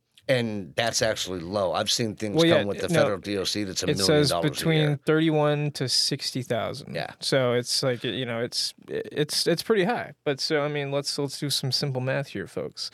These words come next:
Speaker 2: Let's take thirty-one thousand and let's, uh, you know, let's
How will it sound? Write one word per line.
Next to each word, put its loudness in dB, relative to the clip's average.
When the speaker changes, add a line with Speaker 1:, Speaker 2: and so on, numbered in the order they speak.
Speaker 2:
Let's 0
take 0
thirty-one -2
thousand -2
and -6
let's, -6
uh, -4
you -8
know, -12
let's -8